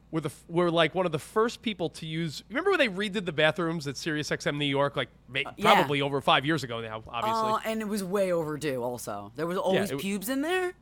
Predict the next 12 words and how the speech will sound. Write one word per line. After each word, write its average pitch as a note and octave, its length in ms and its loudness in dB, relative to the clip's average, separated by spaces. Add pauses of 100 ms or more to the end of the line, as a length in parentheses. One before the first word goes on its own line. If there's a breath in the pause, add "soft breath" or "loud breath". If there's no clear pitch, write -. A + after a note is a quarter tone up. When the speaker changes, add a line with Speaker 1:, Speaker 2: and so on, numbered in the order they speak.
(280)
Speaker 1:
No, C4 280 6
we G3 260 2
went C#4 260 4
in D#3+ 340 0 (220)
probably F#3+ 460 2
within D#3+ 280 -2
an D#3 180 -4
hour F3+ 380 8
of D3 100 0
them E3+ 160 4
being D#3+ 180 4
like, D3 200 0